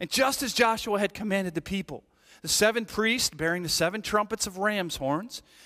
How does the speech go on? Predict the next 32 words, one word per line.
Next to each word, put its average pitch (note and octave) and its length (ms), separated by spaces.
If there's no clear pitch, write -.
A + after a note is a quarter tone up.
before F3+ 360
the A3 100
Lord A3+ 340
went G#3 160
forward, B2+ 480
blowing E3+ 440
the F3+ 80
trumpets A#2+ 500
with B2+ 100
the A2+ 120
ark C#3+ 260
of E3 80
the D3+ 60
covenant A2 480
of B2+ 200
the C#3 80
Lord A2 420
following G#2 640
them." G#2 320
The E3+ 120
armed G3+ 340
men A3+ 320
were F#3+ 140
walking F#3+ 480
before A3 300
the G#3+ 100
priests B3 500
who D#3 80
were C#3+ 140
blowing F3 420
the G#3+ 80
trumpets, - 720